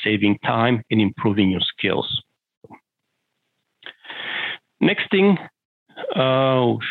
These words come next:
shoot. All right. Um, do not create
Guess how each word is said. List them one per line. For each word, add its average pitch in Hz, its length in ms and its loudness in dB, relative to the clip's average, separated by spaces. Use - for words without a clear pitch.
shoot. - 200 -2
All - 80 -2
right. 156 220 0
Um, 131 640 0
do 175 120 2
not 302 240 4
create 226 400 2